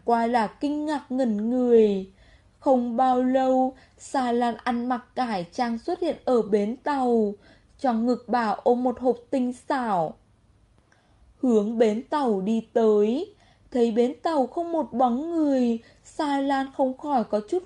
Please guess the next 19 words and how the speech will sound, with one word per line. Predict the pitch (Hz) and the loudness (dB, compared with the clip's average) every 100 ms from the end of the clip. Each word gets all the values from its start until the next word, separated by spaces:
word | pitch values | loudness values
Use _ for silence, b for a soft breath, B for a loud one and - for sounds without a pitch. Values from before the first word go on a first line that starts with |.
| - | -4
hoảng | 311 226 175 208 | -4 -4 -6 -2
hốt. | 269 359 - _ b b b b | -2 -2 -6 _ b b b b
Bà | 240 226 | -2 0
lập | 208 208 | -2 -2
tức | 370 381 | -4 -2
lấy | 269 254 | 0 0
điện | 320 294 - | 0 -2 -4
thoại | 311 - | -4 -4
di | 226 262 262 | -6 -4 -2
động | 269 233 - 226 | 0 -2 -6 -6
ra, | 202 196 190 190 - b b - | -6 -4 -4 -4 -8 b b -2
điện | 233 - 214 | -2 -2 -2
một | 233 226 - | -2 -2 -2
cú | 226 226 | 0 2
điện | 277 285 - - | 0 0 -2 -4
thoại. | 269 240 202 - b b b - | 0 0 0 -6 b b b 0
"Tôi | 339 | 2
đã | 320 - | 4 2
đến, | 269 294 285 320 | 4 4 6 2